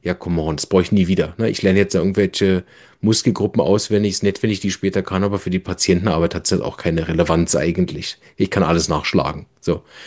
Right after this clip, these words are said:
wenn ich da mal wirklich brauche. Aber wie gehe ich mit dem Patient um? Und bei uns in der Prüfung ist ja auch sehr stark dieses Berufsbild. Also wie trete ich eigentlich auf? Wie sehe ich mich im Berufsalltag? Wie sehe ich mich auch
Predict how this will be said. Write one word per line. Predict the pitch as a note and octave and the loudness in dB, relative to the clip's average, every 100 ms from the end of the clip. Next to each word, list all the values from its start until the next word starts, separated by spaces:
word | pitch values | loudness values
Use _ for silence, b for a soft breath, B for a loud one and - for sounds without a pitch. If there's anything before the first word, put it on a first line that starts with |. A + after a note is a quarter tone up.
| B | B
wenn | - | -2
ich | F2+ | 2
da | F#2+ | 4
mal | F2+ | 4
wirklich | E2 F2+ - | 4 -2 -2
brauche. | D2+ D2 - - B B B B B | -2 -2 -4 -12 B B B B B
Aber | A#2 A2 A#2 A2+ B B | -2 4 4 2 B B
wie | A2 B2 | 0 2
gehe | A#2+ A#2+ | 4 4
ich | - | 2
mit | A2 | -2
dem | G#2+ G2 | 0 -2
Patient | G#2 - A2 G#2+ G#2 | -4 0 2 2 0
um? | A#2+ B2 C3 C#3 B B B B B | -2 0 -2 -4 B B B B B
Und | A2+ A#2+ A#2 | 2 2 4
bei | G#2+ | 2
uns | - A#2 - | 2 -2 -2
in | |
der | A#2 | -4
Prüfung | - A#2+ A2+ A2 | -2 -4 -2 -4
ist | G2 | -2
ja | G2+ | -2
auch | F#2+ | -2
sehr | - G#2 | 0 0
stark | G#2 A#2 G#2 | 0 -4 -4
dieses | G2+ F#2+ F#2 | -2 -2 -2
Berufsbild. | - F#2+ B2+ - - D#2 - - - | 0 4 4 2 2 2 0 -16 -12
Also | - F#2 F2 | -8 -4 -2
wie | G#2+ | -2
trete | - G#2 - | 0 -2 0
ich | G2+ | 2
eigentlich | F2+ F2 - | 2 0 0
auf? | G2+ A#2 - | 2 2 0
Wie | G2 | -2
sehe | F2+ G2 A2 | 0 0 0
ich | - | 0
mich | G#2+ G#2 | -4 -2
im | G2 | -2
Berufsalltag? | F#2+ F#2+ A2+ A2+ - - _ - - - - G#2+ A#2 A#2 A2+ A2+ | -2 0 -2 -2 -8 -10 _ -20 -20 -8 2 2 4 2 0 2
Wie | G#2+ | 0
sehe | F#2+ G#2 | 2 2
ich | A2+ | 0
mich | G2+ - | -2 -2
auch | G2 | -6